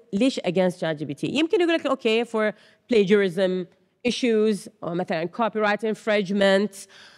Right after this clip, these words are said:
هالأشياء، بس في النهاية ترى يعني هو، هو مجرد حقك أنت عشان تستفيدين منه. والريسورسز أنت تقدرين تغيرينها بلهجتك. أوكي، وتقدرين تغيرينها سواء paraphrasing.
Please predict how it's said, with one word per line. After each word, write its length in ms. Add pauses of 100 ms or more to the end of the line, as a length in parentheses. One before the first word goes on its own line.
(380)
هالأشياء، 520
بس 280
في 80
النهاية 560
ترى 340 (360)
يعني 400
هو، 240
هو 160
مجرد 480
حقك 380
أنت 180
عشان 280
تستفيدين 560
منه. 320 (480)
والريسورسز 640
أنت 160
تقدرين 320
تغيرينها 500
بلهجتك. 540 (580)
أوكي، 200
وتقدرين 320
تغيرينها 440
سواء 240
paraphrasing. 720